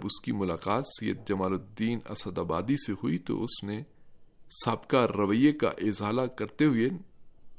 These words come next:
سید جمال الدین کو ایران آنے کی دعوت دی اور ایران کی سیاسی اور اقتصادی صورتحال کو بہتر بنانے کے لیے ان سے مشورہ مانگا۔ سید جمال الدین نے ناصر الدین شاہ کی دعوت کو قبول کیا اور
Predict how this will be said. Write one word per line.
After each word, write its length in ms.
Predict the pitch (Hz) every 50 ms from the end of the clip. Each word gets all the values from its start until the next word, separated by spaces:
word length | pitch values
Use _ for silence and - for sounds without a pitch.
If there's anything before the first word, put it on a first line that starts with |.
| - - -
سید 280 | 127 120 107 90 -
جمال 260 | 113 107 104 101 101
الدین 380 | 101 98 92 - 117 135 151 147
کو 320 | 147 - 127 - - - -
ایران 360 | 240 240 220 185 101 95 90 - - - -
آنے 240 | 104 110 113 120
کی 240 | 113 - - - - - -
دعوت 540 | - 117 107 123 117 101 92 - - - -
دی 160 | 143 - 185
اور 180 | - - 117 110 -
ایران 340 | - 113 110 117 123 131 123
کی 160 | - - 90 90 - -
سیاسی 320 | - 95 98 95 - - 139
اور 100 | 131 -
اقتصادی 560 | 78 - - 92 87 - 95 101 107 117 120 117 -
صورتحال 460 | - 95 90 - - - 107 117 120
کو 320 | 117 - 110 107 110 - - - -
بہتر 300 | 110 113 - - 110 -
بنانے 480 | - - 85 87 87 92 98 117 135
کے 120 | 135 - 107
لیے 260 | 98 101 101 101 - - - -
ان 140 | - 131 117 104 -
سے 100 | - 85 - - - - - - - - - - - -
مشورہ 680 | 113 110 113 110 104 - - - 95 - - - 131 -
مانگا۔ 460 | 117 104 98 92 117 - - - - - - - - - - - - - - - - - - - - - - - - -
سید 320 | - - - 190 190 160
جمال 220 | 165 160 151 151 151
الدین 360 | 151 151 147 165 175 175 165
نے 120 | 156 170
ناصر 420 | 185 175 131 117 107 110 - - 131
الدین 340 | 117 107 - - 110 110 107
شاہ 240 | - - 127 123
کی 180 | 135 135 - 120
دعوت 420 | 104 107 92 85 95 107 135 -
کو 100 | - 117 -
قبول 280 | - 98 95 117 139 135
کیا 300 | 135 - - 101 104 110
اور 340 | 123 - - - - 107